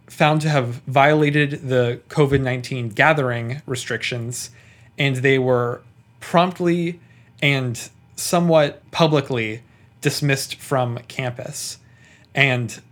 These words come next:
I know that you were talking about crackdowns earlier. I'm curious what your thoughts are on this incident and kind of the effect that it has had in the, the student body's perception of the covid nineteen response.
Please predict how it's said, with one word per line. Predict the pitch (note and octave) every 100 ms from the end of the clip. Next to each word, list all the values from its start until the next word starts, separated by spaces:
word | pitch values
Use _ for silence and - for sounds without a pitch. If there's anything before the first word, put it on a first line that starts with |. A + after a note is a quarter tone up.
| -
I | D3
know | D3
that | C#3+
you | C#3
were | C3 B2 A#2+ A#2+ - _ _ -
talking | C#3+ C3+
about | C3+ B2
crackdowns | - C3 B2+ C3 A#2+ -
earlier. | F3 G#3+ C#3 A2+
I'm | B2+
curious | C#3+ - D#3+ D#3 D#3 - - - _
what | D3 E3+
your | D3
thoughts | C#3+ C#3+ C#3 -
are | C3 C3
on | C3 B2 A#2+ A#2 - _ _ _ _ _ _
this | C#3+ D3+ -
incident | D3+ C#3+ F3 F#3 F#3+ -
and | C#3 B2 A#2 -
kind | - D3+
of |
the | C#3 C3+
effect | A#2+ - C3+ - -
that | B2+ -
it | B2
has | C#3 B2
had | - B2+ A#2+ A#2 B2 - - _ _
in | - C#3 B2
the, | B2+ A#2 A#2 - -
the | C#3+
student | - D#3+ C#3+ B2+
body's | B2+ B2+ A#2+
perception | - C#3 - B2 - C3 A#2+
of | - B2+ A#2 A2 -
the | C3+
covid | B2 C3+ B2 A#2
nineteen | A#2+ A#2 B2+ A2+
response. | G#2+ - A2 G#2+ A2 - -